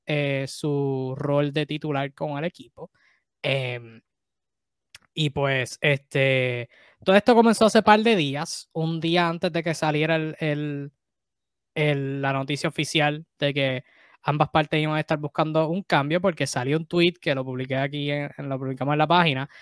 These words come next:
este, donde hay una cuenta de Twitter, este, tenía un checkmark, pero que un periodista o algo, hablando de,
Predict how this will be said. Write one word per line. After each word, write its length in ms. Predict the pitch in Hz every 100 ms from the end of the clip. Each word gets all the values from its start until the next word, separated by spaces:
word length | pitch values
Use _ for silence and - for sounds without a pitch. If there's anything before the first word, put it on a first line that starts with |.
| - _
este, 920 | - 151 135 - - 147 143 131 127 - - _ _
donde 680 | 147 143 139 139 135 127 143
hay 180 | - 139
una 140 | 151 151
cuenta 360 | 170 156 170
de 80 | 156
Twitter, 440 | 156 160 151 151 143 156 _
este, 440 | 139 - - 131
tenía 260 | 127 131 135
un 260 | 147 147 -
checkmark, 460 | - 160 147 139 _
pero 240 | 127 120 - _ _
que 60 | 123
un 140 | 123
periodista 440 | - 131 139 - 147
o 40 |
algo, 240 | 147 131 - - - -
hablando 480 | 147 143 151 170
de, 680 | 170 170 165 156 147 139 135